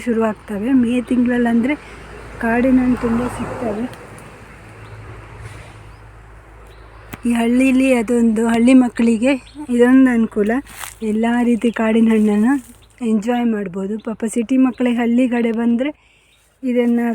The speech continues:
ಸವಿಬೋದು. ಆದ್ರೆ ಈಗೆಲ್ಲ ಕಣ್ಮರೆ ಆಗ್ತಾ ಇದೆ, ಅದೇ ಬೇಸರದ ಸಂಗತಿ. ಯಾವುದೇ ಗುಡ್ಡಗಳೇ ಕಾಣಿಸ್ತಾ ಇಲ್ಲ, ಎಲ್ಲ ಕಡ್ದು ಮನೆಗಳು ಮಾಡ್ತಿರೋದ್ರಿಂದ ಇವೆಲ್ಲ ಹಣ್ಣುಗಳೇ ಅಪರೂಪ ಆಗಿದೆ. ಕೆಲವೊಂದು ಕಡೆ ಇಲ್ವೇ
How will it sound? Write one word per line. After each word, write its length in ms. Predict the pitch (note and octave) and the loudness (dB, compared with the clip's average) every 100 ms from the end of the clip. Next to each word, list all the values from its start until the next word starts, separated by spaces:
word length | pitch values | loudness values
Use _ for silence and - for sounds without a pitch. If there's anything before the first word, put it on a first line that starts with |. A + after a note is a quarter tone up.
| - | -4
ಸವಿಬೋದು. 540 | A3+ A#3 G#3+ G#3 G#3+ C#4+ - - - - _ _ _ _ _ - - - - _ _ _ _ _ _ B3 | -4 -2 -2 -2 -4 -6 -10 -18 -20 -20 _ _ _ _ _ -18 -18 -18 -20 _ _ _ _ _ _ -8
ಆದ್ರೆ 260 | A3+ B3 B3 | -2 0 0
ಈಗೆಲ್ಲ 340 | A#3 A3+ A#3 B3+ B3 | 0 -2 -2 -4 -4
ಕಣ್ಮರೆ 400 | A#3 A#3 B3 A#3+ A3+ | 0 2 2 0 -4
ಆಗ್ತಾ 240 | - A#3 G#3+ | -6 -8 -8
ಇದೆ, 140 | G3 A3 _ _ _ _ _ A#3+ | -8 -10 _ _ _ _ _ -12
ಅದೇ 180 | A3 B3+ | -8 -4
ಬೇಸರದ 460 | A3+ A3+ - B3 A#3 B3 | -4 -4 -6 -6 -6 -8
ಸಂಗತಿ. 380 | A3 G#3+ G3+ G#3 G#3 G#3 | -6 -6 -4 -4 -2 -2
ಯಾವುದೇ 320 | G#3+ A#3 A#3 A#3+ | -4 -2 0 0
ಗುಡ್ಡಗಳೇ 500 | A3 G3 B3+ B3 B3+ C4 | -2 0 2 2 2 0
ಕಾಣಿಸ್ತಾ 400 | B3 A#3 A3+ - A3+ | 0 -2 -2 -2 -2
ಇಲ್ಲ, 100 | G#3+ G3+ | -2 -2
ಎಲ್ಲ 260 | G#3+ A3 B3+ A#3+ | -2 0 0 -2
ಕಡ್ದು 240 | A3 G#3 A#3+ A#3+ | -6 -6 -2 -2
ಮನೆಗಳು 380 | G#3 A3 A#3 A3+ | -2 -4 -4 -2
ಮಾಡ್ತಿರೋದ್ರಿಂದ 720 | A3 G3+ G#3+ G#3+ G#3+ G3+ G3+ C4+ - - - - - _ C4 | -4 -6 -6 -6 -6 -6 -6 -8 -10 -20 -20 -20 -20 _ 0
ಇವೆಲ್ಲ 300 | C4 C4+ C#4+ C#4+ | 2 4 4 2
ಹಣ್ಣುಗಳೇ 440 | B3 C4 C#4 C#4 C#4 G#3+ | 4 4 4 4 -2 -4
ಅಪರೂಪ 340 | - C4+ A#3+ B3+ | -8 -10 -6 -8
ಆಗಿದೆ. 300 | A3 G3 G3 A3+ G#3+ | -8 -8 -8 -8 -8
ಕೆಲವೊಂದು 460 | A3+ A#3 B3 B3+ A#3 - | -10 -8 -6 -6 -6 -8
ಕಡೆ 160 | A#3+ A#3+ | -10 -8
ಇಲ್ವೇ 260 | A3 A3+ | -8 -6